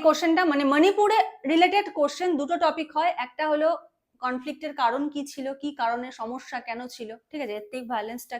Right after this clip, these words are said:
কেন হয়েছে, আরেকটা হলো প্রেসিডেন্ট রুল কেন চালু হয়েছে, ঠিক আছে?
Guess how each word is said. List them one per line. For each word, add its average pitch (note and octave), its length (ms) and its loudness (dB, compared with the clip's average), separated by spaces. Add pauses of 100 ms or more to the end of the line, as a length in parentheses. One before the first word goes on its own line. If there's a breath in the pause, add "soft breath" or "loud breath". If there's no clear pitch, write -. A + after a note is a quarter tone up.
(100)
কেন A3 140 -8 (120)
হয়েছে, G3 280 -12 (480 soft breath)
আরেকটা D#4+ 320 4
হলো G4 200 4
প্রেসিডেন্ট D4+ 520 0
রুল D4 140 -4 (100)
কেন A#3 100 -6 (120)
চালু F3+ 260 -6
হয়েছে, E3+ 240 -14 (240)
ঠিক E4 180 -6
আছে? F4+ 140 -2